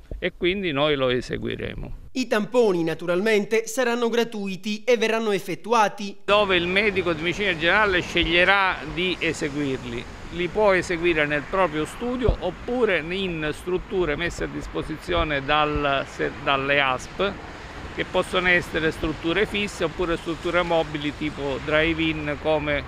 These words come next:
Speaker 1: quello che si trova in que-, eh, attrezzato all'ex O N P della Pizzuta.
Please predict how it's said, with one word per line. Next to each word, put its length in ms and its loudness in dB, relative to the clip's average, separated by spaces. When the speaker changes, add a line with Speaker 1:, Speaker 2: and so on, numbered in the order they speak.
Speaker 1:
quello 380 -2
che 140 -4
si 200 -8
trova 260 0
in 60 -6
que-, 140 -2
eh, 240 -6
attrezzato 920 -2
all'ex 720 -2
O 60 -2
N 360 -2
P 160 -6
della 460 -6
Pizzuta. 800 -12